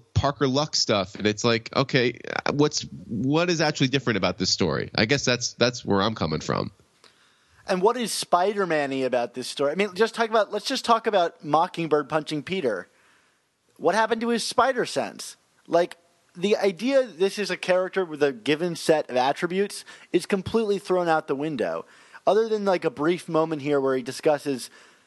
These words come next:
Speaker 2: you know, slinging his webs across the city, um, only to have him kind of, like, floating over that city in the artwork.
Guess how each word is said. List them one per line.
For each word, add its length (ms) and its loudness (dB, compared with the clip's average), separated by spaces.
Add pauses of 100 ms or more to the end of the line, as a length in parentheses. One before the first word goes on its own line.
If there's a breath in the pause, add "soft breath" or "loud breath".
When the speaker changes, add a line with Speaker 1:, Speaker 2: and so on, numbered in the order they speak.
Speaker 2:
you 120 0
know, 140 2
slinging 460 -2
his 200 -4
webs 400 2
across 400 0
the 140 -4
city, 540 -2 (380 loud breath)
um, 340 2
only 240 0
to 100 0
have 220 2
him 160 -6
kind 200 0
of, 140 -2
like, 220 0
floating 600 0
over 300 2
that 220 2
city 340 -2
in 80 -2
the 100 -2
artwork. 680 -2